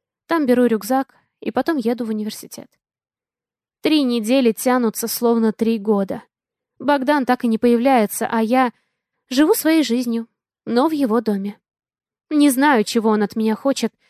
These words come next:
но чувствую, если уеду, он снова приведёт меня сюда. Ну и пусть. Останусь тут. Но он не возвращается. Водитель каждый день возит меня в университет, а потом обратно.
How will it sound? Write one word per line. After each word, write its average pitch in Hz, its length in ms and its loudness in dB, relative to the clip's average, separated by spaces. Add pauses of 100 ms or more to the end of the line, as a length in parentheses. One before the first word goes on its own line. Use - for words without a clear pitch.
(120)
но 285 140 0
чувствую, 233 580 -6 (240)
если 269 320 0
уеду, 247 420 2
он 208 80 0
снова 254 320 -2
приведёт 220 420 0
меня 220 200 -2
сюда. 208 400 -8 (880)
Ну 226 120 -2
и 359 80 0
пусть. - 380 -8 (420)
Останусь 381 460 -4
тут. 220 200 -16 (680)
Но 254 400 0 (580)
он 269 220 -4
не 233 80 -4
возвращается. - 800 -14 (960)
Водитель 269 500 2
каждый 226 300 0
день 247 220 -2
возит 233 280 0
меня 214 240 0
в 220 60 -4
университет, 220 600 -4
а 208 60 -2
потом 254 300 -4
обратно. 196 480 -6